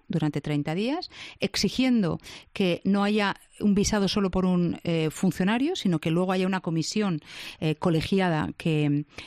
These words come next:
pueda supervisar ese visado y así uno puede hacer trampas. Una comisión no va a hacer trampas. Eh, y que se, haya mayor publicidad. Necesitamos que todo, eh, el refuerzo que se pueda hacer,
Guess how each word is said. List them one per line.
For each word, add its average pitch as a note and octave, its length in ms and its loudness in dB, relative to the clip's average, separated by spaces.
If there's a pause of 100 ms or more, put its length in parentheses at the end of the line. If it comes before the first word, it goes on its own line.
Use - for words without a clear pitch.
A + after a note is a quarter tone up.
(160)
pueda F3 400 0
supervisar F#3 800 0
ese E3+ 220 0
visado E3+ 380 0
y A3 100 0
así F3 440 -2
uno G3 260 2
puede F3+ 240 0
hacer F3 200 -2
trampas. G#3 420 -2
Una D#3 160 2
comisión D#3+ 500 -2
no F3 100 -4
va D#3 60 -4
a C#3+ 40 -4
hacer - 180 -10
trampas. - 400 -12 (520)
Eh, F3+ 440 2
y A#3+ 80 2
que G3+ 160 0
se, - 140 -2
haya F#3 280 0 (380)
mayor F3 360 4
publicidad. D3 540 0
Necesitamos A3 580 2 (380)
que G3+ 120 2
todo, A3+ 440 0 (100)
eh, F3+ 480 2
el G#3 160 2
refuerzo F#3+ 600 2
que E3+ 100 0
se - 100 -2
pueda F#3 200 0
hacer, B3 240 -4